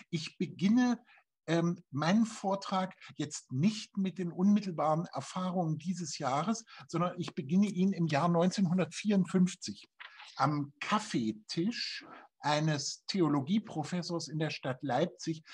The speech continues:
an dem mein Vater sitzt. Äh, das Jahr neunzehnhundertvierundfünfzig ist das Jahr, in dem der Kirchentag in der Stadt Leipzig stattfindet.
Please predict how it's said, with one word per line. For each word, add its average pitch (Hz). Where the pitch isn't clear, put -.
an 143
dem 156
mein 147
Vater 131
sitzt. -
Äh, 135
das 135
Jahr 170
neunzehnhundertvierundfünfzig 190
ist 160
das 170
Jahr, 165
in 156
dem 156
der 135
Kirchentag 220
in 156
der 151
Stadt 139
Leipzig 127
stattfindet. 196